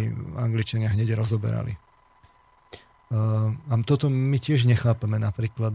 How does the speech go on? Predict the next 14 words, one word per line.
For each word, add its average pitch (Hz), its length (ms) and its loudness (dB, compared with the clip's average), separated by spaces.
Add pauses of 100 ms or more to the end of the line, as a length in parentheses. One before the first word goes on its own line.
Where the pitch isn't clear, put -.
že, 107 300 -2 (680)
že, 107 140 0 (180)
že, 107 160 0
lebo 113 460 -2
my 110 80 0
sme 117 180 0
v 113 80 -2
malom 117 240 4
štáte, 110 400 -4
ale 113 160 -2
veľký 113 400 0
štát 120 460 -2 (260)
potrebuje 117 640 -4
fakt - 320 -6